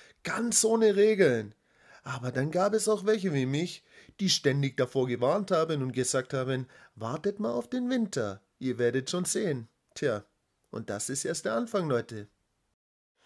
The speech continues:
Und wieder mal ist einer der Gründe die Überlastung von den Krankenhäusern. Meinen die die Krankenhäuser, die die Kapazitäten immer weiter gedrosselt haben? Oder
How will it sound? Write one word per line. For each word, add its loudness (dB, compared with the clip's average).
Und -4
wieder 0
mal -2
ist -2
einer 0
der 0
Gründe -4
die -6
Überlastung -2
von -4
den -4
Krankenhäusern. -4
Meinen 0
die -2
die -4
Krankenhäuser, 0
die -6
die -4
Kapazitäten -2
immer 0
weiter 2
gedrosselt -2
haben? 2
Oder 4